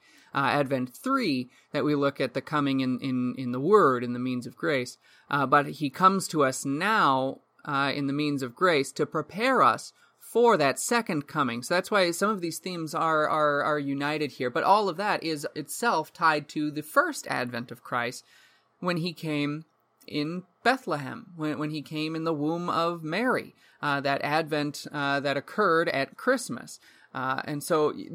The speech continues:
yes, this week we are, uh, looking especially at his second coming, which seems, uh,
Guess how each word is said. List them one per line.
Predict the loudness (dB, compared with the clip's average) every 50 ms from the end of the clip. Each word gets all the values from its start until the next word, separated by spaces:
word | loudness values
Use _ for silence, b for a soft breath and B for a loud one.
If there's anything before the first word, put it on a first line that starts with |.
| -12
yes, | 0 2 2 2 2 0
this | -4 -4 -2 0
week | -2 -2 -2 0
we | 0 0 2
are, | 4 4 4 6 4 4 2 -2 -8 -8 -4
uh, | -2 0 0 0
looking | 0 -2 -2 -2 -2 -4 -4
especially | -4 -2 0 0 0 0 -2 -6 -6 -4 -2
at | -2 -2 -2 -4
his | -8 -8 -8 -4
second | -4 -4 -4 -4 -6 -6 -6 _
coming, | -2 -2 -2 -2 -2 -4
which | -4 -4 -4 -6 -6
seems, | -4 -2 -2 -2 -2 -4 -6 B B B B B B 0
uh, | 2 2 2